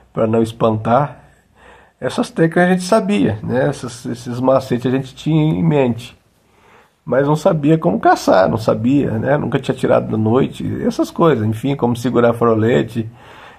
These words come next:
que tudo tem uma, tudo tem uma técnica, você tem que saber como você segura a lanterna pra você ver a mira, você ver o bicho, né? E tudo mais.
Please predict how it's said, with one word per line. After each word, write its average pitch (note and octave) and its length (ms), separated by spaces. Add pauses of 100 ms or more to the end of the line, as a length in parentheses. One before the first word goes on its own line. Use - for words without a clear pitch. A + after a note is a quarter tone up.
(160)
que - 80
tudo D#3+ 340
tem F#3+ 160
uma, C#3 760 (840)
tudo C#3 220
tem C3 160
uma F#3+ 140
técnica, F#3+ 440
você A2 200
tem B2 180
que B2 80
saber B2 320
como A#2+ 180
você A2+ 140
segura A2+ 340
a A2+ 40
lanterna A#2 520
pra A2+ 140
você A2 260
ver A2+ 160
a A#2 60
mira, B2 320
você A2+ 260
ver A2 140
o A2+ 80
bicho, B2 440
né? B2 140
E B2 40
tudo E3+ 200
mais. A#2 320